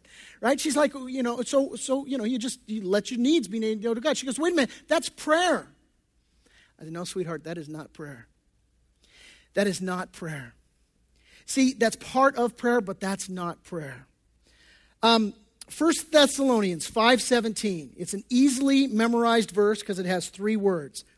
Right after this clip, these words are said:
Pray without ceasing. That's First Thessalonians five seventeen. Does that mean that we pray every second of every day? No. What that means is that we have an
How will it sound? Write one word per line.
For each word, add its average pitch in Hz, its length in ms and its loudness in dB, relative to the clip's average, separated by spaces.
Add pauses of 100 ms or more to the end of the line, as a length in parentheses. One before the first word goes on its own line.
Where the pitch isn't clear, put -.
(120)
Pray 220 460 2
without 180 640 0
ceasing. 170 600 -8 (300)
That's 185 160 -8
First 233 260 -4 (300)
Thessalonians 190 560 -4
five 180 220 -4
seventeen. 165 480 -12 (500)
Does 220 160 -2
that 349 220 6
mean 311 260 8
that 277 200 6
we 254 540 6
pray 302 760 6 (640)
every 302 280 8
second 285 360 4
of 247 100 2
every 233 200 4
day? 196 320 4 (1300)
No. 254 340 2 (300)
What 240 300 4
that 311 200 4
means 285 380 4
is 247 160 0
that 240 160 4
we 254 160 4
have 240 340 4
an 220 160 -2